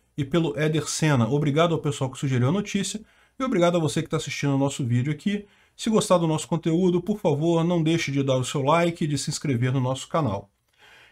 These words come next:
Então vamos lá. A primeira notícia é essa daqui. Isso é uma coisa revolucionária realmente. O Banco Europeu de Investimento, que é baseado em Luxemburgo,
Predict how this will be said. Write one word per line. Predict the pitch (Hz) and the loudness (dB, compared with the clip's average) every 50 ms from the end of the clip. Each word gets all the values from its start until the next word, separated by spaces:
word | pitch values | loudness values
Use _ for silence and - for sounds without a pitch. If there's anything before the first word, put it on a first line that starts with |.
| _ - | _ -8
Então | 185 - 247 240 226 | -4 0 2 4 6
vamos | 240 240 208 170 | 6 6 6 6
lá. | 147 120 98 - - - _ | 6 6 6 2 -4 -12 _
A | - - | -10 -2
primeira | - 208 214 240 240 240 | 4 6 6 8 8 8
notícia | 233 220 220 - - 226 233 226 - - 226 226 | 6 6 4 4 4 4 4 4 4 0 -2 0
é | 214 208 | 0 0
essa | 233 226 - 262 | 0 0 0 -2
daqui. | 269 247 240 - 214 135 | -2 -2 0 2 2 2
Isso | 117 - - 156 | 2 0 0 0
é | |
uma | 147 135 | 0 2
coisa | - 143 151 147 | 2 0 2 2
revolucionária | 151 156 180 190 196 190 - - 214 202 196 196 196 185 | 2 2 2 0 -2 -2 0 0 0 2 2 2 2 4
realmente. | 190 220 220 214 202 202 180 - - - - _ _ _ _ _ _ _ _ - | 4 4 4 4 2 2 -2 -2 -4 -10 -14 _ _ _ _ _ _ _ _ 2
O | 160 165 160 160 160 151 147 147 139 - 120 | 4 6 6 6 6 6 4 2 0 0 -2
Banco | 113 120 - - 208 214 - 214 202 165 - 156 | 2 6 6 6 6 6 4 4 4 4 4 4
Europeu | 165 170 170 156 120 - - 147 156 160 151 143 131 120 117 - - | 4 4 4 4 2 4 4 4 6 6 6 6 4 2 -2 -6 -8
de | 123 117 117 127 139 139 135 127 110 117 | -8 -6 -2 4 6 6 6 6 4 2
Investimento, | 117 123 127 135 135 - - 135 139 165 175 185 190 185 - 196 190 - - | 2 4 4 2 0 0 0 2 4 4 4 4 2 0 0 -2 -2 -4 -6
que | - - - 160 160 160 156 147 143 139 - | -10 -4 -2 0 2 4 4 4 4 4 2
é | 131 139 139 131 | 4 4 4 4
baseado | 117 117 131 135 127 135 135 135 139 | 4 4 2 4 4 4 4 6 6
em | 139 | 6
Luxemburgo, | 147 175 - - 226 196 160 156 185 202 185 180 180 214 220 220 | 4 4 4 2 2 2 4 4 4 4 2 4 4 4 2 2